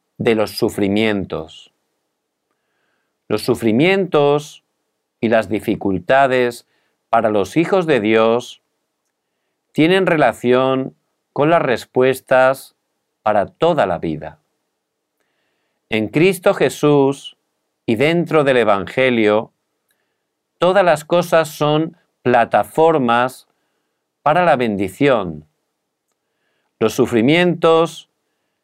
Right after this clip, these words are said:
ya no pueden ser la causa del fracaso. Nosotros también tenemos que disfrutar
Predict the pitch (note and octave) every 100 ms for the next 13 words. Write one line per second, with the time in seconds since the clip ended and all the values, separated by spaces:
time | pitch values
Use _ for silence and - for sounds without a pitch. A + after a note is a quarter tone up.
0 | _ _ - F#3 G3 - F#3 E3 C#3+ -
1 | C#3 C3+ C#3 C#3 - _ - G#2+ G#2 B2
2 | B2+ A#2+ - C3 B2 B2+ - _ G2+ G2
3 | G2 F2+ D#3+ E3+ F2+ - _ _ _ _
4 | _ _ _ _ _ _ _ _ _ _
5 | _ _ _ _ _ - A2+ F3+ F3 F#3+
6 | F#3+ - C3 A#2 B2 C3 D3 D#3 D3+ _
7 | _ _ _ _ A#2+ D3+ G#3 G#3 E3 C3+
8 | A2+ - G#2+ F2+ B2 B2+ B2+ C3